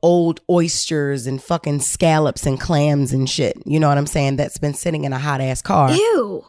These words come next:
Speaker 1: over the course of forty-eight hours, right? I jumped in the car and I didn't smell anything. He said, "You don't smell that shit?" He smelled the shit as soon as I opened up the door. I said, "I don't smell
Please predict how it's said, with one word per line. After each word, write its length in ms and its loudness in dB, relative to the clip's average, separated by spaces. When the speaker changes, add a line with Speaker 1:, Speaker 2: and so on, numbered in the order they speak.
Speaker 1:
over 260 2
the 100 -2
course 340 -2
of 100 -4
forty-eight 460 0
hours, 360 -2
right? 260 2
I 60 -2
jumped 320 -2
in 120 -2
the 80 -2
car 500 0
and 840 0
I 80 0
didn't 200 -2
smell 280 -2
anything. 480 -8
He 140 -4
said, 340 -8
"You 120 -4
don't 100 2
smell 280 0
that 120 -2
shit?" 300 -6
He 220 0
smelled 400 -2
the 60 -6
shit 240 -6
as 100 -6
soon 140 -6
as 120 -2
I 60 0
opened 280 -4
up 140 -4
the 60 -4
door. 200 0
I 60 -4
said, 240 -4
"I 60 -2
don't 180 -8
smell 480 -6